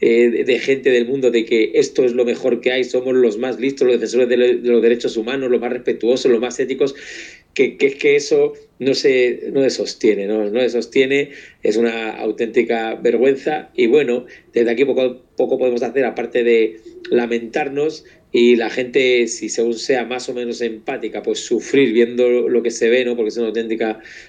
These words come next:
eh, barbaridad, pero bueno, eh, que eso, eso es lo que hay, pero desde luego no, jamás, lo que no se puede hacer es, eh, pretender justificar que,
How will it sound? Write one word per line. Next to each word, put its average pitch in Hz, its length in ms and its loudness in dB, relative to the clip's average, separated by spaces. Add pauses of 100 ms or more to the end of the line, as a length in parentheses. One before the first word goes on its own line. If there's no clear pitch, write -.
(100)
eh, 117 520 2
barbaridad, 117 720 0 (300)
pero 113 180 4
bueno, 120 320 0 (260)
eh, 104 440 2 (440)
que 127 120 0
eso, 123 340 2
eso - 200 0
es 135 40 4
lo 110 80 2
que 120 80 -4
hay, 123 120 0
pero 107 180 -2
desde 117 240 0
luego 147 220 4
no, 143 320 -4
jamás, 127 560 -8
lo 117 180 -4
que 117 80 0
no 127 160 -2
se 143 100 -2
puede 131 140 0
hacer 131 180 0
es, - 720 -8 (100)
eh, 120 120 2
pretender 117 400 0
justificar 131 1080 -4 (380)
que, 107 920 2